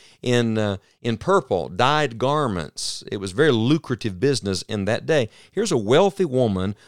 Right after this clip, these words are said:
who's searching for something, seeking God, and the Lord brings the gospel right to where she is. So,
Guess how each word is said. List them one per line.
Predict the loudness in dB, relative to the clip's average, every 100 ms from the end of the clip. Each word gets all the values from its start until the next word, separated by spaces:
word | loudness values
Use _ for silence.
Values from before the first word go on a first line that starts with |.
| -6
who's | -4 -2
searching | 0 0 0 -4 -6
for | -6 -4
something, | -2 -2 -2 -10 -16 -18 _ _ _
seeking | -6 -2 -2 -2 -4 0
God, | 2 2 0 -6 -10 -16 -20 _ _ _ _
and | 0 4
the |
Lord | 6 8 8 6 4 2
brings | 2 0 -2
the | 0
gospel | 0 0 -2 -2 -2
right | -2 0 2 0 -4 _
to | -12
where | -4 -2 0 -4
she | -8 -10
is. | -8 -8 -8 -12 -14 -14 _ _
So, | -2 0 0